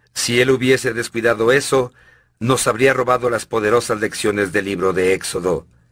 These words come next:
Es muy probable que tu diario espiritual no sea leído tanto como el de Moisés. Sin embargo, es importante.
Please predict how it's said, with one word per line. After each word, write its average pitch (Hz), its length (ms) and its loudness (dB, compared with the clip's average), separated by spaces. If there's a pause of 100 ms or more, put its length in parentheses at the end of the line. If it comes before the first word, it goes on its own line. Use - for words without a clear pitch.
(680)
Es 156 320 -2
muy 165 440 0
probable 113 640 -2 (300)
que 110 100 0
tu 110 160 -4
diario 113 340 0
espiritual 135 720 -2 (160)
no 131 220 0
sea 127 240 2
leído 120 340 0
tanto 101 400 -4
como 101 240 -2
el 92 80 -2
de 101 100 0
Moisés. 117 600 -4 (400)
Sin 78 220 -12
embargo, 92 600 -4 (520)
es 127 320 0
importante. - 880 -8